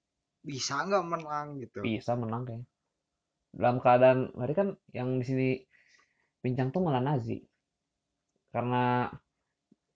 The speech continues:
Speaker 2: eh, Soviet yang emang dari dasarnya juga udah jadi negara adidaya waktu itu, te-, menyerang negara yang nggak, baru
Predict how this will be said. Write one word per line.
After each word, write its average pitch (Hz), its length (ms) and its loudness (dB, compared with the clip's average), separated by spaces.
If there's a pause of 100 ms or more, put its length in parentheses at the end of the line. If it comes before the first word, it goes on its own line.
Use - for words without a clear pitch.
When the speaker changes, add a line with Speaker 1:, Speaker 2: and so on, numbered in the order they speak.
(160)
Speaker 2:
eh, 123 320 6
Soviet 127 400 4 (420)
yang 123 480 0
emang 127 300 -2
dari 131 240 6
dasarnya 127 340 2
juga 139 160 2
udah 139 220 2
jadi 123 240 0
negara 120 480 0 (320)
adidaya 127 640 6 (720)
waktu 123 460 0
itu, 123 240 -4 (1400)
te-, 120 720 0 (260)
menyerang 135 560 4
negara 123 480 4
yang 131 220 4
nggak, 113 180 0
baru 151 380 4